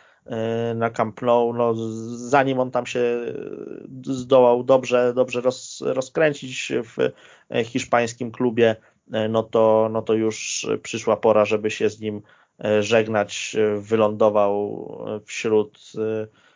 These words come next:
e, wśród zawodników do odpalenia, tym bardziej że Barcelona jeszcze wchodziła wtedy w taki okres przejściowy. Ta kadencja Van Hala, no, była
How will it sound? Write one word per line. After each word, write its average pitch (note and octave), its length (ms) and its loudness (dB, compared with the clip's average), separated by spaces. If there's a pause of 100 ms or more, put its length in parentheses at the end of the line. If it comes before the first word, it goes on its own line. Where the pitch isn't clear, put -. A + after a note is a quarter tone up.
(140)
e, A2 300 -4
wśród A#2 260 -6
zawodników G#2+ 600 0
do A2+ 140 6
odpalenia, B2+ 520 4
tym B2+ 140 -8
bardziej A2+ 260 0
że A2+ 80 -2
Barcelona A#2 500 -2
jeszcze A#2 220 -6
wchodziła A#2+ 340 -2
wtedy A#2 260 -4
w A2+ 40 -18
taki A#2+ 240 -2
okres B2 260 -2
przejściowy. C3+ 540 0
Ta A#2 120 0
kadencja A#2 560 0 (400)
Van A2+ 260 0
Hala, A2+ 380 4
no, A2+ 160 -2
była A#2 420 2